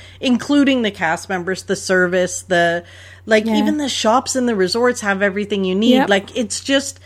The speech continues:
Speaker 2: It's
Speaker 1: they've
Speaker 2: just
Speaker 1: thought of
Speaker 2: seamless and
Speaker 1: everything.
Speaker 2: easy. Like, the trans-, like, the fact that you think as parents, you go, you go on this vacation where the kids are gonna be happy, everybody, you're gonna be treated well and have great service,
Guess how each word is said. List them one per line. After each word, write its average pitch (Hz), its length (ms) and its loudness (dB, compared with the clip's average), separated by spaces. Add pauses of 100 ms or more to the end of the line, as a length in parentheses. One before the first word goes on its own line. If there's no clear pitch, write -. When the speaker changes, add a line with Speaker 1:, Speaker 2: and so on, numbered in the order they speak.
(520)
Speaker 2:
It's 330 100 0
Speaker 1:
they've 254 80 -2
Speaker 2:
just 539 140 -4
Speaker 1:
thought 392 100 -2
of 339 40 -2 (120)
Speaker 2:
seamless 359 220 0
and 294 100 0
Speaker 1:
everything. 277 120 0
Speaker 2:
easy. 277 300 0
Like, 233 180 -2
the 269 80 -2
trans-, 311 360 -4
like, 302 160 -2
the 320 100 -2
fact 302 300 -2
that 311 180 -2
you 302 140 0
think 320 200 -2
as 311 160 2
parents, 262 480 0 (520)
you 254 260 0
go, 254 240 -2
you 247 160 2
go 247 160 2
on 254 140 2
this 247 160 0
vacation 240 560 0
where 233 260 2
the 220 100 0
kids 254 300 -2
are 247 80 0
gonna 247 180 2
be 247 120 0
happy, 226 440 0
everybody, 254 440 2
you're 254 240 0
gonna 262 180 4
be 262 100 0
treated 269 360 0
well 240 340 2
and 240 100 0
have 233 240 -2
great 240 280 0
service, 247 440 0